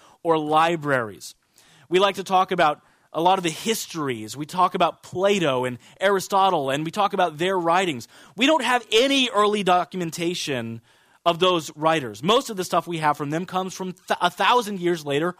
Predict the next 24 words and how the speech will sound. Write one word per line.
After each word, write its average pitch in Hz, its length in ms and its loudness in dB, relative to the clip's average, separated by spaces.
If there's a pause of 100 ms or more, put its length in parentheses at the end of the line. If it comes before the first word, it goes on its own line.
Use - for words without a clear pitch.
(160)
or 220 200 0
more 220 520 2
that 147 160 -6
were 147 120 -4
copied. 123 500 -4 (300)
We 185 260 -2
don't 277 240 0
know 226 260 4
for 185 180 -6
sure 208 400 0
if 196 160 -4
they 214 100 2
even 226 300 -4
actually 208 560 -4
said 233 300 -2
those 156 240 0
words 123 360 -4 (300)
or 190 140 2
if 175 60 -4
they 190 140 0
were 180 120 0
changed 190 480 -6
or 160 100 -6
translated 143 720 -6